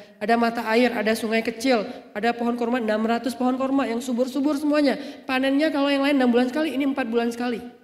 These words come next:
Kata Abu Dahdah, "Eh, zaujati, istriku, keluarlah dari kebun ini." "Kenapa?" "Aku sudah menjualnya." "Apakah kamu dapat untung, wahai Abu Dahdah?" "Untungnya besar." "Kepada siapa engkau menjualnya?" "Kepada Allah.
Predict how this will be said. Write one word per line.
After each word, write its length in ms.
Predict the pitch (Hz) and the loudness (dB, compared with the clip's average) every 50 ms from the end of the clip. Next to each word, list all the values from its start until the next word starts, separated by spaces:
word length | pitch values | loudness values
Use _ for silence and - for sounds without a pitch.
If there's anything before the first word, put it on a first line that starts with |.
| _ _ _ _ _ _ _ _ _ _ _ _ _ | _ _ _ _ _ _ _ _ _ _ _ _ _
Kata 320 | - 240 240 - 254 262 | -10 -8 -6 -4 -4 -4
Abu 240 | 254 240 233 269 233 | -4 -4 -4 -2 -2
Dahdah, 320 | 254 254 254 240 277 277 - - - - - - _ _ _ _ | -2 -2 -2 -2 -2 -2 -4 -8 -14 -20 -20 -20 _ _ _ _
"Eh, 180 | - 226 233 240 220 | -6 -2 -2 0 0
zaujati, 640 | 233 277 277 269 277 269 277 - 285 285 269 254 240 | 2 0 2 2 0 0 2 2 2 4 4 2 0
istriku, 400 | - - 269 277 269 285 285 285 | -2 -2 -2 -2 0 0 -2 0
keluarlah 400 | - 294 302 302 302 294 285 262 | 0 0 0 2 2 0 0 0
dari 160 | 240 240 262 | 0 0 0
kebun 240 | - 247 233 269 277 | 0 0 0 0 0
ini." 240 | 269 269 277 269 269 | 2 2 2 2 2
"Kenapa?" 480 | 277 285 302 320 311 311 294 277 269 - - - | 0 -2 -2 -2 -2 0 -2 -2 -2 -4 -8 -8
"Aku 240 | - 247 240 247 269 | -6 -6 -4 -4 -4
sudah 160 | 254 254 233 | -4 -4 -4
menjualnya." 960 | 233 220 220 220 202 202 220 214 214 208 208 196 180 180 - - - - - _ _ _ _ _ _ _ _ _ _ _ _ _ _ _ _ _ _ _ _ _ _ | -4 -4 -4 -4 -2 -2 -2 -2 -2 -2 -4 -4 -4 -4 -6 -10 -14 -18 -20 _ _ _ _ _ _ _ _ _ _ _ _ _ _ _ _ _ _ _ _ _ _
"Apakah 320 | - 269 269 330 320 339 339 | -10 -6 -4 -2 0 0 0
kamu 320 | 339 339 349 349 311 330 | 2 2 2 4 4 2
dapat 160 | 330 330 - | 2 2 2
untung, 320 | 320 320 320 370 370 359 339 | 2 2 2 4 4 4 4
wahai 240 | 320 311 320 349 359 | 6 6 6 4 4
Abu 200 | 320 302 330 330 | 2 2 2 4
Dahdah?" 560 | 302 311 302 330 370 381 330 - - - - | 4 4 6 6 6 4 4 2 -4 -4 2
"Untungnya 400 | - 285 311 294 359 370 370 381 | 4 4 6 6 6 6 6 6
besar." 560 | 320 370 320 381 349 247 214 180 - - - - | 6 6 6 6 4 4 2 0 -4 -10 -10 -8
"Kepada 320 | - 285 339 320 339 339 | 0 2 2 4 4 2
siapa 320 | 339 - 349 349 - 359 | 2 0 0 0 0 -2
engkau 160 | 330 320 330 320 | -2 -2 0 0
menjualnya?" 760 | 302 311 285 311 320 330 330 311 302 247 208 - - - - - | 2 2 2 4 2 2 2 2 2 0 0 -2 -8 -8 -6 -4
"Kepada 320 | 269 269 262 247 247 240 | -4 -2 -2 -2 -2 -4
Allah. 880 | 226 220 214 214 214 233 240 247 247 247 226 202 - - - - - | -4 -4 -2 -2 -2 0 4 4 4 4 4 2 -2 -6 -10 -14 -16